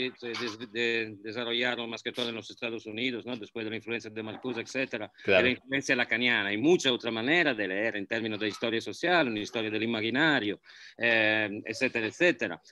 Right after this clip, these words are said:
Speaker 1: O en relación con, eh, historiografía, historia del costume.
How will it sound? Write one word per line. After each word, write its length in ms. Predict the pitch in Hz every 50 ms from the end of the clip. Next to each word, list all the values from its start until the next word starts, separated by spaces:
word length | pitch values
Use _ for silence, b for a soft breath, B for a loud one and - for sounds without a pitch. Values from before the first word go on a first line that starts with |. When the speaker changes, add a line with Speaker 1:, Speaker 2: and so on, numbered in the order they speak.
| B B B B B
Speaker 1:
O 200 | 123 131 147 151
en 100 | 139 117
relación 600 | 120 117 113 110 - - 127 139 156 170 165 139
con, 360 | 135 - 120 123 123 120 117
eh, 280 | 113 110 110 107 107 107
historiografía, 640 | 113 - 139 120 117 113 110 110 104 - 151 160 147
historia 280 | 117 - 117 110 110
del 120 | 110 110 101
costume. 580 | 110 110 - - 180 185 185 175 135 101 -